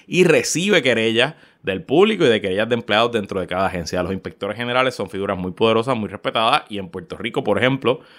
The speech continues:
las acusaciones que estamos viendo ahora de Julia Kelleher y todo ese proceso de corrupción en educación y de B D O comenzó por una investigación del inspector general del Departamento de Educación Federal. Así que para que ustedes estén, entiendan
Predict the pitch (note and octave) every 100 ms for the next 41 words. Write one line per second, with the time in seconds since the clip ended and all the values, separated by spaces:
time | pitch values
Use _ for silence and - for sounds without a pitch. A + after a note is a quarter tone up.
0 | _ - F#2 F2+ F2+ F2 F#2 F#2+ A2 G#2+
1 | G#2 G2+ G2+ G2+ F#2+ G#2 G2+ G2 G2+ G2+
2 | G2 F#2+ E2+ G#2+ C3 A2 G#2+ A2 - -
3 | - - F3 F2+ F#2+ F#2+ G2 G2 G2 G#2+
4 | G2+ F#2 G2 - G#2 G#2+ A2 C3 B2 A2+
5 | A2+ A2+ G#2+ A#2+ C3+ A2 A2+ - G#2+ G#2
6 | F#2 - B2+ B2+ A#2 - _ _ A2 G#2+
7 | D#3 G3+ D#3+ C3+ G2+ - G2 F#2 G2+ G#2+
8 | A2 A2+ - F#2+ - A#2 C3 B2 C#3+ C#3+
9 | G#2 F#2+ F2 F2+ F2 G2 F#2 F#2+ E2 F2
10 | D#2+ D2 - G#2 G2 F#2 F#2 G2 G#2 A2
11 | A2+ G#2+ G#2 A2 A2 G2+